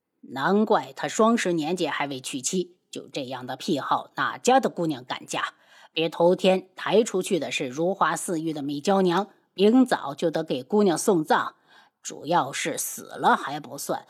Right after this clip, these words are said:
还要被畜生侮辱。”“你骂谁是畜生？”楚修尘大怒，说话的是名武官，脾气本就不好，此时被质问，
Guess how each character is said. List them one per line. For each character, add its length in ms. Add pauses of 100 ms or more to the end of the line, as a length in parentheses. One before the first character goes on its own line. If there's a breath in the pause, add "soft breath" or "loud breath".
(120 soft breath)
还 200
要 160
被 220
畜 400
生 260 (100)
侮 220
辱。 320 (1200)
”“你 380
骂 320
谁 340
是 180
畜 240
生？” 220 (240)
楚 180
修 160
尘 240
大 200
怒， 320 (200 soft breath)
说 280
话 280
的 80
是 160
名 220
武 180
官， 360
脾 260
气 160
本 240
就 140
不 160
好， 260 (180 soft breath)
此 240
时 160
被 200
质 240
问， 260